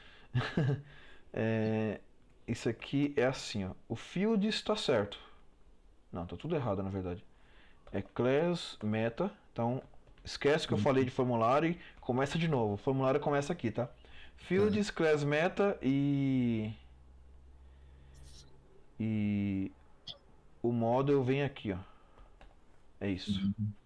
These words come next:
Speaker 1: É
Speaker 2: Tá.
Speaker 1: isso. Copiei do lugar certo, então esse aqui é o jeito certo. Pronto, agora foi. É, só que o cliente a gente não vai fazer isso aqui, né? Porque aqui pode ter um,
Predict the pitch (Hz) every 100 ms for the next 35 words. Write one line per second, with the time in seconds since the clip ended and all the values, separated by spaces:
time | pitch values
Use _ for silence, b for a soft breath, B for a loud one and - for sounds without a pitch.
0 | - 92 87 95 - - B B B B
1 | B - 202 202 190 180 170 147 131 156
2 | 160 170 - 147 156 147 147 147 151 143
3 | 101 92 - - - - - - - -
4 | - 117 95 110 139 - 101 92 - -
5 | - b b b b b b b b b
6 | - 110 110 104 214 - 214 226 208 220
7 | 226 220 214 226 220 202 202 214 202 -
8 | - 160 139 123 139 127 - 143 143 156